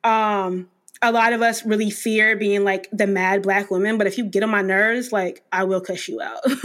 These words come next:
<laughs> I cussed out who is now one of my very close friends, like,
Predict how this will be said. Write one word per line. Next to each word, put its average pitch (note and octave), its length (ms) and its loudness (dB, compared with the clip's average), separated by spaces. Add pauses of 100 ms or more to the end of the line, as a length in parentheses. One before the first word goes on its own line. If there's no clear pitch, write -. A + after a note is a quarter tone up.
(140)
<laughs> - 380 -14
I A3+ 100 2
cussed B3 260 0
out A#3+ 380 2 (920)
who C4+ 140 2
is B3 140 2
now A#3 240 4
one A#3 140 2
of G#3+ 60 0
my G3+ 140 2
very B3 320 2
close G#3+ 320 0
friends, F3+ 460 0
like, F3+ 400 -2